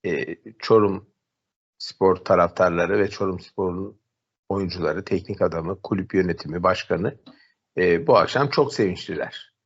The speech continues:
Buna karşılık da Kocaeli Spor taraftarları çok üzgünler.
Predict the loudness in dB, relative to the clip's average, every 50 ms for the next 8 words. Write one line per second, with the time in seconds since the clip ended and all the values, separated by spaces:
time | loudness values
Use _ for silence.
0 | _ _ _ _ _ _ _ _ _ _ _ _ -4 -4 0 2 2 2 2 0
1 | -8 -12 -12 -6 -6 -6 -4 -4 -4 -4 -2 -4 -4 -6 -6 -6 -4 -4 -4 -4
2 | -4 -2 -2 -2 -2 -4 -4 -4 -4 -4 -4 -6 -4 -4 -4 -4 -4 _ _ _
3 | _ _ _ _ _ _ _ _ _ _ _ _ _ _ _ _ _ _ _ _
4 | _ -8 -6 -2 -2 -2 -2 2 4 4 6 6 4 0 -4 -6 -8 -8 -10 -14
5 | -16 -18